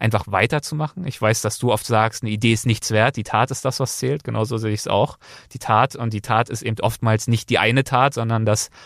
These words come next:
Weitermachen und nicht zu früh aufgeben. Das ist natürlich eine weitere Herausforderung, zu erkennen, wann man vielleicht doch auf dem Holzpfad ist. Das ist, äh, immer natürlich eine große Balance.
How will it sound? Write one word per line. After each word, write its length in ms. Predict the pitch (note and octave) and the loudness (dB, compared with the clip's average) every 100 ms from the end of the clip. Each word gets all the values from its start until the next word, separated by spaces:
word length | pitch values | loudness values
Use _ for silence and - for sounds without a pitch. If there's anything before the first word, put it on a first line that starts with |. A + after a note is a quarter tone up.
| - _ _ _ | -20 _ _ _
Weitermachen 640 | A2+ B2+ D3 D3 D3+ - | 2 2 2 2 0 -2
und 280 | B2 A2+ - _ _ _ | -4 -4 -6 _ _ _
nicht 240 | - C3+ - | 0 0 0
zu 140 | - | -6
früh 240 | - - B2 | -6 0 2
aufgeben. 640 | A#2 - D#3 D3+ F3 F3+ - - - | 2 0 -6 -6 -8 -10 -14 -20 -20
Das 100 | - | -16
ist 40 | G2+ | -10
natürlich 220 | G#2+ G2+ | -8 -4
eine 120 | G#2 | 0
weitere 220 | G2+ A#2+ | 2 2
Herausforderung, 800 | B2 C3 - - D2+ C#3 C#3 D3 - _ _ | 4 2 0 -2 -2 0 -2 -2 -6 _ _
zu 120 | - | -4
erkennen, 360 | A2 - A#2 A#2 | -4 0 2 4
wann 140 | A2 | 4
man 160 | A2 A2 | 4 2
vielleicht 260 | A2 G#2 | 2 2
doch 140 | A#2+ - | 2 2
auf 160 | C3 | 0
dem 120 | - B2 | 0 0
Holzpfad 460 | B2+ - C3 B2 | 0 0 -2 -2
ist. 280 | D3 C#3+ - - - - _ | -4 -6 -10 -20 -20 -20 _
Das 160 | G#2+ | -10
ist, 160 | G#2+ A#2 | -8 -8
äh, 260 | - - - | -8 -10 -6
immer 240 | B2+ B2 | 0 2
natürlich 320 | B2+ - B2 | 2 2 -2
eine 100 | B2 | -2
große 260 | - B2+ B2 | -4 -6 0
Balance. 540 | A#2+ A#2+ B2 C3+ - | 0 2 0 -2 -6